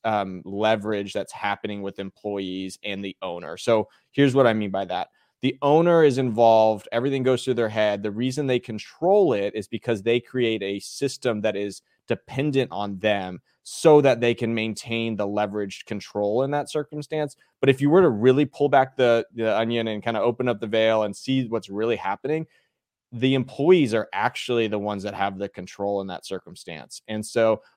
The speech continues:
what ends up happening is the owner becomes dependent on them,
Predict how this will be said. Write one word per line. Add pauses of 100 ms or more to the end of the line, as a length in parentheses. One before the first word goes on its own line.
what
ends
up
happening
is (220)
the
owner
becomes
dependent
on
them,